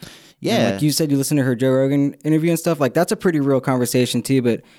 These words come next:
Speaker 1: even, like, other interviews she has, I can't remember this guy's name. He's an Australian interviewer. I think he's with Apple Music. I don't know. I was watching one,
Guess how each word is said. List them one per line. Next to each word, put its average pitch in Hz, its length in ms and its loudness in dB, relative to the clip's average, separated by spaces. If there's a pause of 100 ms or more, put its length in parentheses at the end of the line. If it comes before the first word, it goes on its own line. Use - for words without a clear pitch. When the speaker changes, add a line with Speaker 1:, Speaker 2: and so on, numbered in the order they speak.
(360)
Speaker 1:
even, 165 240 2
like, 160 200 0
other 143 300 2
interviews 120 300 0
she 127 140 -2
has, 117 280 2
I - 60 -10
can't 160 160 0
remember 147 180 0
this 139 140 -4
guy's 131 200 2
name. 127 120 2
He's 127 120 0
an 139 60 2
Australian 151 480 0
interviewer. 165 640 0
I 139 60 -8
think 147 120 2
he's 135 100 0
with 131 100 -2
Apple 127 240 0
Music. 127 300 2
I - 40 -6
don't 151 100 2
know. 143 60 2
I 143 40 2
was 143 100 0
watching 135 340 0
one, 123 320 0